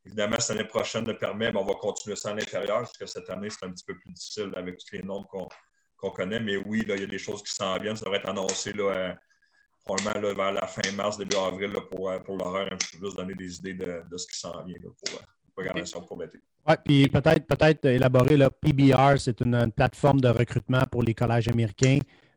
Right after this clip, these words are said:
Speaker 3: Yannick Bergeron est en charge de cette plateforme-là au Québec, donc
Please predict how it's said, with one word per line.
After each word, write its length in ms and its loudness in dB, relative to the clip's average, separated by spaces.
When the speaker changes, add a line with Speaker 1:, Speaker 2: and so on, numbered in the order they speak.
Speaker 3:
Yannick 280 4
Bergeron 460 6
est 140 4
en 140 4
charge 300 6
de 80 0
cette 200 -4
plateforme-là 420 2
au 60 2
Québec, 400 4
donc 180 -2